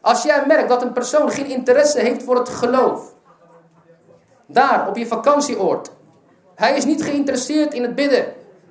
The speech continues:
hij wil niet naar de moskee gaan, hij heeft alleen maar oog voor de verdorven zaken, dan is het aan jou om die verle-, om die persoon onmiddellijk te verlaten.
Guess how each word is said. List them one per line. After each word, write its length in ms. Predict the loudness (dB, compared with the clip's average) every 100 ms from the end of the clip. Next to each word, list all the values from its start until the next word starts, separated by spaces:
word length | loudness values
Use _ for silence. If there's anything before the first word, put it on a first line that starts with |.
| -2
hij 180 | 0
wil 140 | 2 2
niet 160 | 2
naar 100 | 4
de 100 | 2
moskee 440 | 2 -2 0 2 2
gaan, 420 | 2 0 0 -8 -20 _ -2
hij 100 | 0
heeft 160 | 2
alleen 320 | 0 2 2 4
maar 300 | 2 4 2
oog 360 | 4 0 -4 -8
voor 180 | -6 -2
de 100 | -2
verdorven 440 | 0 2 2 0
zaken, 540 | 2 2 2 -2 -6 -10 -20 _
dan 460 | 0 2 2 0
is 120 | -4 -4
het 160 | -2
aan 240 | -2 -2 2
jou 340 | 2 2 0
om 120 | -4
die 140 | -4 -4
verle-, 360 | -4 -2 -2
om 140 | -2 -4
die 120 | -4
persoon 500 | -4 2 2 2 0
onmiddellijk 580 | -2 0 2 2 2 -2
te 100 | -4
verlaten. 500 | -2 -2 -2 -8